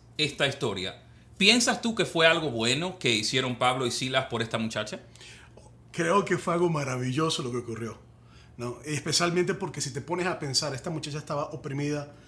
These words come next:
Speaker 2: en la parte de esclavitud física y estaba oprimida en la parte de esclavitud espiritual. Creo, creo que la esp-, la espiritual es más importante de estar libre.
Speaker 1: Ujú.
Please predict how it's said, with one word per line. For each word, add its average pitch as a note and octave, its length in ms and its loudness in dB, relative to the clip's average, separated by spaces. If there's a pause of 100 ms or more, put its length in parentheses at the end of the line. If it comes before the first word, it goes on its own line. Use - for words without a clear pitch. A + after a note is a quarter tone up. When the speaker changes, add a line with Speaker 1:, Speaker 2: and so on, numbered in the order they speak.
(220)
Speaker 2:
en C#3 100 -6
la C3 160 -6
parte D#3+ 260 2
de D3+ 80 -4
esclavitud B2+ 480 -6 (720)
física - 420 -4 (480)
y D#3+ 60 -4
estaba D3+ 280 -2
oprimida D3+ 280 -2
en C#3+ 60 -2
la B2+ 140 -6
parte D#3 260 -2
de D3 40 -6
esclavitud C3+ 380 -8
espiritual. C3 560 -8 (340)
Creo, B2+ 120 -8
creo C3+ 120 -6
que D3+ 60 -4
la C#3+ 100 -2
esp-, - 200 -10
la B2 80 -8
espiritual C#3+ 400 -6
es C#3+ 80 -4
más C#3 180 -2
importante B2+ 540 -6
de A2+ 60 -8
estar A#2 240 -10
libre. C3 320 -4
Speaker 1:
Ujú. A2+ 180 -10